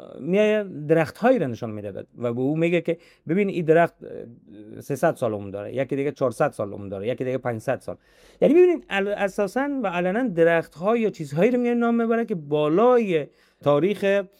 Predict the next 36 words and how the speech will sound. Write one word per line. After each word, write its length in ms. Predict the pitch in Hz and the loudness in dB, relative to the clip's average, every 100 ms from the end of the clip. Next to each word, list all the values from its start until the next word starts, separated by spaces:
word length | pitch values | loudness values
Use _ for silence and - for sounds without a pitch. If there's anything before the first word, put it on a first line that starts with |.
| _ | _
یا 120 | 143 139 | -4 -4
بهتر 320 | 143 180 185 | -2 0 0
بگم 200 | 180 156 | -2 -2
بالای، 520 | 143 156 196 190 190 | 0 2 2 2 0
اه، 80 | 185 185 _ _ - - - | -4 -10 _ _ -12 -6 0
عمرش 440 | 180 196 190 - | 2 2 -2 -4
و 120 | 156 | -8
قدمتش 580 | 135 151 156 190 208 - _ _ 123 | -6 -4 -4 -4 -6 -8 _ _ -10
بالاتر 720 | 120 143 135 135 135 202 202 | 2 4 4 2 2 2 2
از 280 | 135 - - _ _ _ 139 | 0 -4 -20 _ _ _ -2
قدمت، 340 | 127 165 170 170 165 - _ - | 0 -2 2 2 2 -4 _ -12
اه، 280 | - 123 120 | -6 -4 -2
به 120 | 113 | 0
وجود 240 | 120 117 120 | 0 0 0
آمدن 720 | 135 196 208 190 139 123 107 | 0 0 -2 -2 -4 -6 -6
کشوری 340 | 120 117 113 | -6 0 0
به 80 | 110 | 0
نام 160 | 107 | -2
آمریکا 380 | 107 104 104 98 | -6 -8 -8 -10
هسته. 340 | 92 - 101 - - | -12 -14 -16 -14 0
خب 240 | 110 220 - | 2 2 -2
اینا 160 | 120 | -4
در 280 | 143 127 120 | -2 -2 -2
ادبیات 400 | 110 107 143 180 | -2 0 -2 0
و، 20 | |
اه، 100 | 135 - _ - 120 | -2 -4 _ -14 -6
رفتارهای 600 | 110 107 104 104 104 98 | -4 -2 -4 -4 -6 -6
دیپلماتیک 560 | 95 101 104 101 98 131 | -6 -8 -8 -8 -8 -8
و 60 | 110 | -8
سیاسی 400 | - 98 180 180 - - | -10 -8 -8 -8 -10 -6
بسیار 320 | 143 - 202 | -4 2 0
پرمعنا 500 | - 175 120 104 - | 2 0 0 -6 -10
هسته. 280 | - - - | -14 -10 -4
البته 240 | 160 170 | 0 2
ترامپ 280 | - 202 233 | 2 2 4
شاید 160 | 220 | 4